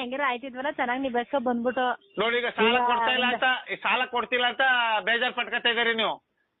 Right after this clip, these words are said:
Speaker 1: ಆ, ಅಲ್ಲ, ಅಲ್ಲ,
Speaker 2: ಅದೇ ನೀವು
Speaker 1: ಹಂಗೆಲ್ಲ
Speaker 2: ಕಟ್ಲಿಲ್ಲ
Speaker 1: ಆಗಿದೆ.
Speaker 2: ಅಂತ, ನೀವು, ನೀವು ಸಾಲ ತಗೊಂಡು ಕಟ್ಲಿಲ್ಲ ಅಂದ್ರೆ ಅವ್ರಿಗೆ ಎಷ್ಟ್ ಬೇಜಾರದ್ದು?
Speaker 1: ಆಯ್ತದೆ, ಆಯ್ತದೆ. ಆ, ನೀರ್ ನಮ್ಗೂ ಇರ್ಬೇಕು, ಅವತ್ ತಕೊಂಡಿವಲ್ಲ ಇರ್ಬೇಕು. ಈ ಪರಿಸ್ಥಿತಿಗೆ ದುಡ್ಡಿಲ್ಲ, ಅವ್ರು ಕೇಳಕ್ಕಿಲ್ಲ, ಅದನ್ನ ಏನ್ ಮಾಡೋದು ಅಂತ.
Speaker 2: ಈಗ ಮೊದ್ಲು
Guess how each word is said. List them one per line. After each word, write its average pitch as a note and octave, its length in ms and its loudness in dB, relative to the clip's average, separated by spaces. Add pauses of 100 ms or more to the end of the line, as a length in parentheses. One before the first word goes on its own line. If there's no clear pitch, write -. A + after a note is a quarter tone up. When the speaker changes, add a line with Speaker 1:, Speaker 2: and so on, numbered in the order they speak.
(200)
Speaker 1:
ಆ, A3 40 -6 (440)
ಅಲ್ಲ, A#3+ 160 -4
ಅಲ್ಲ, C4+ 120 -2
Speaker 2:
ಅದೇ C#4+ 200 0
ನೀವು C#4+ 140 2
Speaker 1:
ಹಂಗೆಲ್ಲ C#4 200 2
Speaker 2:
ಕಟ್ಲಿಲ್ಲ D4+ 280 2
Speaker 1:
ಆಗಿದೆ. D4+ 220 0
Speaker 2:
ಅಂತ, - 100 -10 (100)
ನೀವು, C4 200 4
ನೀವು B3+ 200 0
ಸಾಲ C4 280 0
ತಗೊಂಡು C#4+ 380 0
ಕಟ್ಲಿಲ್ಲ C#4+ 400 4
ಅಂದ್ರೆ C#4+ 200 4
ಅವ್ರಿಗೆ C4+ 240 4
ಎಷ್ಟ್ A#3+ 160 -2
ಬೇಜಾರದ್ದು? G3+ 800 0 (100)
Speaker 1:
ಆಯ್ತದೆ, C4+ 440 -2
ಆಯ್ತದೆ. B3+ 360 -4
ಆ, B3+ 100 -2
ನೀರ್ A#3+ 300 -8
ನಮ್ಗೂ A3+ 300 -4
ಇರ್ಬೇಕು, A#3 280 -4
ಅವತ್ A#3 160 -4
ತಕೊಂಡಿವಲ್ಲ G#3+ 500 -8
ಇರ್ಬೇಕು. A#3+ 640 -2
ಈ A3+ 80 -12
ಪರಿಸ್ಥಿತಿಗೆ E4 720 -2
ದುಡ್ಡಿಲ್ಲ, D#4 420 0
ಅವ್ರು F4+ 140 -4
ಕೇಳಕ್ಕಿಲ್ಲ, C#4+ 520 -2
ಅದನ್ನ C#4 280 -2
ಏನ್ C#4+ 220 -2
ಮಾಡೋದು A#3 400 -2
ಅಂತ. A3 200 -6 (600)
Speaker 2:
ಈಗ G3 140 2
ಮೊದ್ಲು A#3 560 2